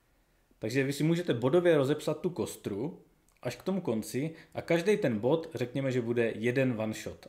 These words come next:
Ale bude to furt spojený mezi sebou, jo? Takže prostě tady ve čtvrtým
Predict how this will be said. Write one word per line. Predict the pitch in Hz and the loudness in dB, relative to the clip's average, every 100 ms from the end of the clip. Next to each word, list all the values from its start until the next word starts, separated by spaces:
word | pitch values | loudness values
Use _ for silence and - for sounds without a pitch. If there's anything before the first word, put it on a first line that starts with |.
| - | -2
Ale | 131 | 0
bude | 160 185 | 2 2
to | 180 | 0
furt | 165 165 | -4 -8
spojený | - 170 156 156 | -2 2 4 4
mezi | 151 143 | 2 2
sebou, | 143 131 104 87 | 0 -2 -2 -2
jo? | 95 | -2
Takže | 123 120 113 | -2 -2 -4
prostě | 113 - 117 - - - _ _ | -6 -4 -4 -4 -14 -20 _ _
tady | - 131 | -2 0
ve | 127 | 2
čtvrtým | 135 151 147 156 151 | 0 0 0 4 2